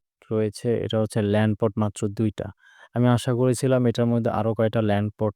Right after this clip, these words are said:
থাকার কথা, কিন্তু এটার মধ্যে নাই। যেহেতু এটার মধ্যে নাই, সেহেতু আপনাকে আলাদাভাবে আরও ল্যান পোর্ট আপনার বা সুইচ কিনে আনতে হবে, যে ক্ষেত্রে আপনার, আ, ল্যান পোর্ট আরও বেশি পাবেন।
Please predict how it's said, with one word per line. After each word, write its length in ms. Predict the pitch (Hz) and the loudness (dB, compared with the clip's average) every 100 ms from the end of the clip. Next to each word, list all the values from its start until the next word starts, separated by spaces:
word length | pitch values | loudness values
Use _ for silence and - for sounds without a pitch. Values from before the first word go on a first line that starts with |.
| - | -6
থাকার 300 | - 107 107 | -6 -2 0
কথা, 260 | 98 - 101 - - _ | -2 -4 -6 -6 -20 _
কিন্তু 240 | - 120 - | -4 -2 0
এটার 140 | 120 120 | 0 0
মধ্যে 260 | 117 110 | 0 -2
নাই। 300 | 95 87 87 92 - _ _ _ - | -2 -4 -6 -8 -16 _ _ _ 0
যেহেতু 220 | 127 131 | 0 2
এটার 160 | 139 135 | 0 0
মধ্যে 220 | 135 135 | 0 0
নাই, 160 | 127 123 | 0 -2
সেহেতু 280 | - 120 123 | -2 -2 -2
আপনাকে 280 | 113 123 127 | -2 -2 -2
আলাদাভাবে 640 | 117 117 127 127 127 120 123 | 0 2 6 6 4 2 0
আরও 320 | - 107 113 117 117 123 _ 92 | 0 -2 0 0 -2 -8 _ -6
ল্যান 220 | 101 107 107 | -4 -2 -2
পোর্ট 240 | 117 110 | -2 -2
আপনার 240 | 107 - 107 | -4 -4 -4
বা 160 | 101 104 | 0 -2
সুইচ 320 | - 113 107 - | -2 -4 -4 -4
কিনে 180 | 120 113 | -2 0
আনতে 240 | 110 107 | 0 0
হবে, 240 | 107 104 120 117 | -2 0 -2 -2
যে 180 | - 104 | -2 -2
ক্ষেত্রে 320 | 107 - 104 | -4 -4 -4
আপনার, 340 | 95 95 104 98 - - | -4 -4 -4 -4 -6 -8
আ, 240 | 98 95 | -4 -2
ল্যান 220 | 95 101 104 | 0 0 0
পোর্ট 180 | 104 95 | 0 0
আরও 160 | 98 | 0
বেশি 240 | 98 - 107 | 0 -2 -4
পাবেন। 280 | 87 98 | -4 -6